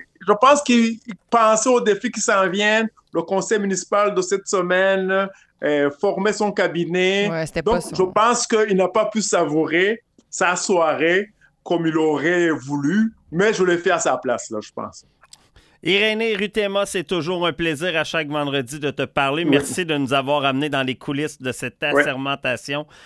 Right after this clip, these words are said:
Speaker 3: Et on se reparle vendredi prochain. Il va y avoir un premier conseil de ville.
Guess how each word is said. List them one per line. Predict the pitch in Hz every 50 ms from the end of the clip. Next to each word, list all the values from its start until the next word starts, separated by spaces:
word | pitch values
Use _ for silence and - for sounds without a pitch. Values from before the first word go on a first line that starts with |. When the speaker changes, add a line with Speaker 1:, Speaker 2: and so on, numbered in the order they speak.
| - _
Speaker 3:
Et | - 127
on | 135
se | 131 -
reparle | 147 147 135 160 175 165
vendredi | 170 160 151 156 135 -
prochain. | 170 156 139 226
Il | 247
va | 240
y | 208
avoir | 196 190 180 185 190
un | 175
premier | - 175 165 165 160
conseil | 175 151 135 151 143
de | 135 127
ville. | 113 127 127